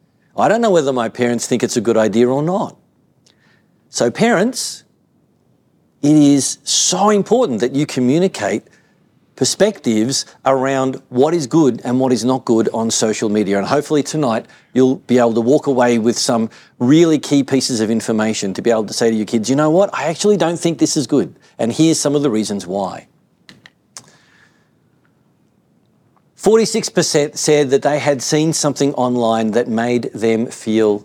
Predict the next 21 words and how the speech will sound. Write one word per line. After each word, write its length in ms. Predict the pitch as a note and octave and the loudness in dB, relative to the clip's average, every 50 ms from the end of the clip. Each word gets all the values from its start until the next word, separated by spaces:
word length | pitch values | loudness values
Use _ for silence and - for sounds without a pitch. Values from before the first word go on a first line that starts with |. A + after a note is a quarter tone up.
| - - | -12 -12
uncomfortable 640 | F#2+ F#2+ - - C#3+ C#3 - - D#3 F3 F3 F3+ F3 _ _ _ _ _ _ - | -12 -8 -4 -4 -4 -4 -2 -2 -2 -2 -2 -4 -6 _ _ _ _ _ _ -2
or 180 | A#2 A#2 A#2+ | 0 0 0
scared. 380 | A#2 - - - A2+ G2+ E2+ E2 | 0 -2 -2 0 0 0 0 0
That's 220 | C3 D3 - - | -2 -2 0 2
nearly 220 | G#3 A3 A3 G#3+ E3+ | 2 2 2 2 0
half 260 | E3 F3+ - - F#3 | -2 -4 -4 -2 0
of 40 | D#3+ | 0
those 200 | D3+ D#3 D3 - | 0 0 -2 -2
kids. 420 | - E3+ C#3+ - - - - - _ _ _ _ _ _ _ _ _ _ _ _ _ - | -2 -2 -2 -4 -6 -14 -20 -20 _ _ _ _ _ _ _ _ _ _ _ _ _ -4
Twenty 220 | - F#3 G#3 A3+ | 0 0 0 2
percent 400 | - G#3+ G3 - F#3+ G3 D#3 - | 2 0 0 0 -2 -4 -4 -6
said 300 | - - D#3 D3 C#3+ C3+ | -6 -2 2 2 2 2
they'd 260 | - - C3+ C3+ C3 A2+ | 0 0 0 0 0 0
been 180 | C3+ B2+ A#2 | -2 -2 -2
hurt 420 | A2 - - D3+ D#3 E3 E3 - - | -4 -4 0 0 2 2 0 -2 -2
by 140 | C#3 C3 | -2 -2
an 80 | B2+ B2+ | -2 -2
online 500 | - - C3 B2+ B2+ B2 A#2 A#2 A2+ G#2+ | -4 -4 -2 -2 0 0 0 0 -2 -4
comment, 460 | - - - D3+ D3 C3 A#2 B2 C#3 - - - - - | -6 -6 -4 -4 -2 -2 -2 -2 -4 -8 -16 -20 -12 -4
and 220 | - C3+ C#3 C#3+ | -2 -2 0 -2
a 60 | E3 | -4